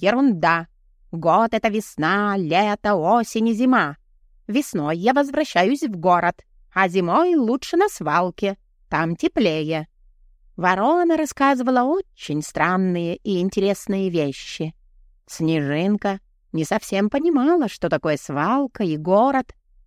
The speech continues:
и почему теплее значит лучше, но слушала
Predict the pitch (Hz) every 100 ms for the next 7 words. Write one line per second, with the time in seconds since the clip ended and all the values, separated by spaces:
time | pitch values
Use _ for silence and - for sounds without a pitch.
0 | _ 359 339 - 415 359 - - 151 180
1 | 185 165 170 156 175 - 139 139 160 -
2 | - 196 - _ _ - _ 226 370 -
3 | - 165 151 - 165 156 160